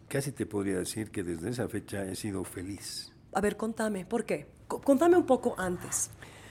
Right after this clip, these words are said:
Speaker 1: Bueno, eh, mira, eh, mi vida y mi instrucción musical ha sido entre el rock y la música <laughs> académica.
Speaker 2: Pero a ver, un ratito, s-, a
Speaker 1: Mm.
Speaker 2: ver,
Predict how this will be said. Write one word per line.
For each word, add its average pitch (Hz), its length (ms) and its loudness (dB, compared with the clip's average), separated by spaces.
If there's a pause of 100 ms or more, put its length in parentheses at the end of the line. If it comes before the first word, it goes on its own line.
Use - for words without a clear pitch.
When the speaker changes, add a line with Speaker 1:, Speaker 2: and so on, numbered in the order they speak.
(300)
Speaker 1:
Bueno, 143 300 12 (280)
eh, 139 100 4
mira, 160 460 12
eh, 127 360 6
mi 113 220 8
vida 190 480 10
y 139 100 6
mi 104 380 4
instrucción 113 560 4
musical 123 800 4
ha 98 320 -4
sido 92 720 -4 (360)
entre 110 380 -2
el 90 100 -2
rock 160 460 2
y 101 140 -4
la 82 340 -6
música 87 520 -4
<laughs> - 60 -12
académica. - 500 0 (540)
Speaker 2:
Pero 208 200 6
a 190 40 6
ver, 175 120 6
un 196 80 0
ratito, 180 320 -4
s-, - 160 -2
a 208 100 2
Speaker 1:
Mm. 196 40 4
Speaker 2:
ver, 208 100 0